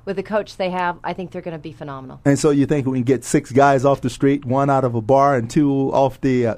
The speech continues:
Speaker 2: two off grilling, and w-, Ken Whisenhunt, he can put us out there and put us to work?
Speaker 1: You know what? I'll call him as soon as we're done here. I'll get on the phone with you.
Speaker 2: <laughs> Now, what, what do you think about Kurt Warner? About Kurt Warner retiring? About Anquan Boldin going to the Ravens?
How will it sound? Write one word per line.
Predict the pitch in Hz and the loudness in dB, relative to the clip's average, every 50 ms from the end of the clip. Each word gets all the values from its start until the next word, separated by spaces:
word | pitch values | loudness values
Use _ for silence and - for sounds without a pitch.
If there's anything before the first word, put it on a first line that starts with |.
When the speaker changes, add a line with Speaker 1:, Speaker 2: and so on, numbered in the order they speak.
| - - | -8 -14
Speaker 2:
two | - - - - 156 151 | -18 -6 -2 0 2 2
off | 139 120 117 | 2 0 2
grilling, | 123 143 151 156 156 151 139 | 2 2 2 2 2 0 0
and | 127 120 120 | -2 -2 0
w-, | 120 120 123 127 - - - - - - - | 0 -2 -2 -4 -6 -12 -20 -20 -20 -18 -2
Ken | - - 151 135 | 2 2 4 4
Whisenhunt, | 135 143 143 143 131 135 135 143 135 127 | 6 4 4 4 4 2 0 0 0 0
he | 127 120 | 0 0
can | 123 120 117 | 0 0 0
put | 131 143 135 | 2 2 2
us | 127 127 | 2 2
out | 139 131 120 123 | 0 0 0 0
there | 143 135 | 0 0
and | 127 123 123 113 117 | 0 -2 -4 -4 0
put | - 139 131 | 0 0 2
us | - | 0
to | - 127 | 0 -2
work? | 127 151 170 170 - - - | 0 0 -2 -2 -6 -10 -6
Speaker 1:
You | 190 220 208 | -4 -2 0
know | 208 190 | 2 2
what? | 190 202 233 - - - _ _ - - - - _ _ - - | 2 2 2 0 -4 -10 _ _ -20 -20 -20 -20 _ _ -10 -6
I'll | 175 190 | -4 -4
call | 196 - 220 226 208 190 | -4 -2 0 2 2 2
him | 165 | 0
as | 151 - | -4 -2
soon | - 233 220 | 0 0 0
as | 214 214 | 2 2
we're | 226 214 | 0 0
done | - 220 196 196 | 2 4 2 2
here. | 185 202 190 156 156 | 2 2 2 4 4
I'll | 196 - 208 226 233 | 6 8 8 8 8
get | - 262 262 | 8 6 6
on | 262 | 6
the | 254 - - - | 4 4 2 4
phone | - 254 240 240 240 | 6 6 6 6 4
with | 233 214 - - | 2 2 0 0
you. | - 185 170 | 0 0 0
Speaker 2:
<laughs> | 156 147 143 139 - - 143 135 131 - 131 127 - - 131 127 285 349 392 359 311 277 247 220 - | 0 0 -2 -2 -2 -4 -4 -4 -4 -4 -4 -4 -4 -4 -6 -6 -4 -6 -6 -6 -6 -6 -6 -2 0
Now, | 185 180 180 | 2 2 4
what, | 214 214 208 208 | 4 2 2 4
what | 202 214 | 4 2
do | 214 | 2
you | 208 | 2
think | - 220 202 175 | 2 2 2 2
about | - 156 175 165 156 - | 2 2 2 0 0 2
Kurt | - 196 180 175 - | 2 2 2 2 2
Warner? | 160 165 160 127 113 | 0 0 0 0 0
About | 117 120 117 131 143 139 - | -2 0 2 4 4 4 2
Kurt | - 165 160 151 135 | 0 -2 -2 0 0
Warner | 139 139 135 135 131 | 0 2 2 2 0
retiring? | 127 131 123 - 147 139 135 135 131 131 131 | 0 -2 0 0 0 0 0 0 0 0 0
About | 123 123 131 123 123 | 0 2 2 2 2
Anquan | 139 139 139 139 - 151 143 139 135 135 123 | 0 -2 -2 -2 -2 0 0 0 0 0 2
Boldin | 135 131 135 135 135 127 123 | 2 4 4 2 2 0 -2
going | 135 131 131 123 | -2 -2 -2 -4
to | - 131 | -2 -2
the | 120 113 | 0 2
Ravens? | 123 139 139 143 131 131 131 139 135 - | 2 4 2 2 2 0 -4 -6 -6 -8